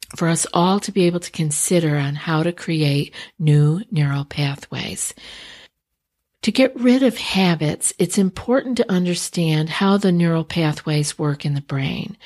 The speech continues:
Neural pathways help the nerve cell transmit messages to other parts of the body.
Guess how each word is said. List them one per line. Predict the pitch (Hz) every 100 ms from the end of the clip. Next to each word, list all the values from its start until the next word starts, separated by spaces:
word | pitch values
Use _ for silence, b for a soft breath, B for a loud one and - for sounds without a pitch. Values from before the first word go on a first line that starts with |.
| B B B
Neural | 214 262
pathways | 277 - 180 175 185 175 165 - 220 _ _ _
help | - 190 190 196 -
the | - 170
nerve | 160 175 196 214 214
cell | - - 156 143 139 147 - b b _
transmit | - 196 190 220 233 233 247 214
messages | 170 170 170 175 170 151 151
to | - -
other | 165 165
parts | - 147 -
of | 151
the | 143
body. | 143 147 - - - -